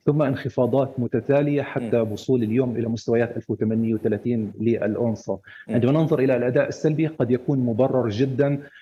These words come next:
Speaker 1: آه، مع رفع أسعار الفوائد. بكل تأكيد، عندما ننظر إلى أسعار الفوائد المرتفعة، عوائد السندات المرتفعة بشكل متتالي، بشكل كبير في الاقتصاد الأمريكي، قد أعطى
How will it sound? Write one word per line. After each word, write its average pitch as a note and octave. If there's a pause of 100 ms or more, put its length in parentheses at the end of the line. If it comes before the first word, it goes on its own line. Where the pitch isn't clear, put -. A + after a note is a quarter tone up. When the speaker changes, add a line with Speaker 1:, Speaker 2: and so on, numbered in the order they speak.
(180)
Speaker 1:
آه، B2
مع C#3+
رفع B2+
أسعار A#2+
الفوائد. G#2+
بكل C#3+
تأكيد، B2+
عندما A2
ننظر C3
إلى A2+
أسعار B2
الفوائد B2
المرتفعة، C3+ (180)
عوائد C3
السندات C#3
المرتفعة A#2+
بشكل A2+
متتالي، A2+
بشكل -
كبير A#2+
في B2+
الاقتصاد A2+
الأمريكي، C3
قد -
أعطى E3+